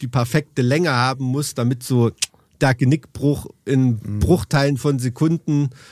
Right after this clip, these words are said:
Speaker 1: Wumms und dann, und dann, dann passiert dann nichts mehr. Ja, also, äh, und so dieser, dieser Ablauf einer Hinrichtung, das ist schon auch,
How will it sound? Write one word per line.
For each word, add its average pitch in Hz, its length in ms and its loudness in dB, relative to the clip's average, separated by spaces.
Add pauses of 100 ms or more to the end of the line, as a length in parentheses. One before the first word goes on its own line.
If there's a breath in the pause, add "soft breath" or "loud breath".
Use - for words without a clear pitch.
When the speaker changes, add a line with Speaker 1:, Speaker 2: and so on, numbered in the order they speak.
(200 loud breath)
Speaker 1:
Wumms 147 440 2
und 131 280 0
dann, 127 240 0
und 123 260 -2
dann, 120 460 -2
dann 120 180 -4
passiert 123 420 0
dann 113 140 2
nichts - 320 -6
mehr. 120 300 0 (880)
Ja, 135 220 2
also, 135 380 -2
äh, 127 200 0 (360 loud breath)
und 131 200 2
so 135 100 6
dieser, 120 480 2 (380 soft breath)
dieser 120 280 0
Ablauf 110 500 0
einer 101 120 0
Hinrichtung, 101 800 0
das 101 180 -4
ist - 140 -8
schon 131 360 0
auch, 123 360 -2